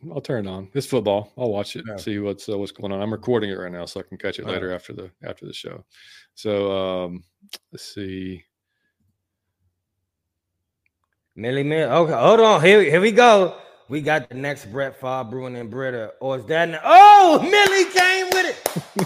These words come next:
Speaker 2: it.
Speaker 1: <laughs>
Speaker 2: Millie came with praise for Ritter. I love it. Millie done
Speaker 1: Oh,
Speaker 2: came around.
Speaker 1: man.
Speaker 2: The next Brett Favre brewing in Ritter.
Speaker 1: Never
Speaker 2: A
Speaker 1: know.
Speaker 2: scumbag of a person, but one of my favorite
Speaker 1: <laughs> Right?
Speaker 2: N F L players. I
Speaker 1: Jesus.
Speaker 2: love him. Crazy person.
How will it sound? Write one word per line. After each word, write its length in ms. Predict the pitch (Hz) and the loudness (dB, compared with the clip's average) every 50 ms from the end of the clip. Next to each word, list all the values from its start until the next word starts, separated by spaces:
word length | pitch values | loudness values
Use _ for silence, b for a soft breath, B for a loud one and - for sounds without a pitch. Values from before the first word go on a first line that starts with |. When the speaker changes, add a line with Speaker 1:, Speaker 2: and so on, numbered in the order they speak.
| - - - | -6 -8 -8
Speaker 2:
it. 140 | - 175 - | -8 -6 -6
Speaker 1:
<laughs> 0 | |
Speaker 2:
Millie 260 | 302 320 330 339 - | -6 -6 -6 -6 -6
came 440 | 269 - - 294 294 302 302 285 277 | -6 -6 -8 -8 -6 -6 -8 -8 -8
with 220 | 285 277 277 277 - | -8 -8 -8 -8 -8
praise 440 | 277 277 302 311 302 294 285 285 - | -6 -4 -4 -4 -4 -4 -8 -10 -10
for 240 | 370 277 285 269 247 | -8 -8 -8 -8 -4
Ritter. 240 | 277 311 320 311 285 | -2 -2 -2 0 -2
I 220 | 262 247 247 254 | -4 -4 -4 -4
love 720 | 415 427 415 403 440 466 480 494 480 453 466 453 427 - 170 151 | -4 -4 -4 -6 -6 -6 -6 -6 -6 -6 -6 -6 -8 -10 -16 -20
it. 60 | - _ _ - | -20 _ _ -18
Millie 300 | - 208 269 285 285 277 | -12 -8 -8 -6 -6 -6
done 160 | 262 254 - 151 | -6 -6 -6 -4
Speaker 1:
Oh, 100 | 151 147 | -4 -4
Speaker 2:
came 260 | 139 135 254 - 233 | -2 -2 -2 -4 -6
around. 380 | 226 220 226 220 120 117 110 | -8 -10 -8 -6 -6 -4 -6
Speaker 1:
man. 140 | 107 101 95 _ _ _ _ _ _ | -6 -10 -12 _ _ _ _ _ _
Speaker 2:
The 100 | - 131 | -20 -20
next 340 | 139 143 143 151 147 147 117 101 | -20 -20 -20 -20 -20 _ _ -18
Brett 300 | 123 151 151 147 - _ | -14 -14 -14 -14 -16 _
Favre 280 | 135 135 139 139 139 131 113 | -18 -16 -16 -14 -16 -16 -18
brewing 280 | 127 127 123 120 120 | -20 -20 -20 -20 -20
in 80 | 120 117 113 | -20 -20 -20
Ritter. 240 | 117 110 101 95 _ _ _ _ _ _ _ _ _ _ _ _ _ _ _ _ _ _ _ _ _ _ _ - | -20 -20 _ _ _ _ _ _ _ _ _ _ _ _ _ _ _ _ _ _ _ _ _ _ _ _ _ -20
Speaker 1:
Never 220 | 135 - 180 185 | -20 -18 -16 -14
Speaker 2:
A 20 | 196 | -12
Speaker 1:
know. 180 | - 113 - | -12 -10 -8
Speaker 2:
scumbag 520 | 196 226 240 254 254 240 214 208 202 202 185 | -8 -8 -8 -8 -8 -6 -6 -4 -4 -6 -6
of 80 | 190 180 | -8 -10
a 60 | 180 | -10
person, 560 | 147 - 190 175 156 139 - - 110 101 104 113 | -10 -10 -8 -8 -10 -12 -16 -20 -20 -20 -20 -16
but 160 | 139 143 135 | -14 -12 -10
one 160 | 147 165 165 | -10 -12 -12
of 60 | 160 160 | -12 -10
my 140 | 160 160 | -12 -10
favorite 440 | 147 - 170 165 160 156 156 143 151 151 | -8 -8 -8 -8 -8 -10 -12 -14 -8 -2
Speaker 1:
<laughs> 40 | |
Right? 240 | 147 123 120 139 156 | 0 2 2 2 0
Speaker 2:
N 60 | - | -2
F 0 | |
L 60 | - _ | -8 _
players. 160 | _ 104 95 _ _ | _ -20 -20 _ _
I 100 | _ - | _ -10
Speaker 1:
Jesus. 320 | 113 113 110 95 95 123 | -8 -8 -8 -8 -10 -8
Speaker 2:
love 240 | 139 160 151 120 113 | -8 -8 -8 -8 -12
him. 100 | 107 101 - | -20 -20 -18
Crazy 500 | - - 202 220 226 240 226 202 180 214 175 | -12 -6 -4 -2 -2 -2 -4 -6 -10 -10 -10
person. 400 | 151 185 160 139 120 - 98 | -8 -10 -10 -10 -12 -18 -20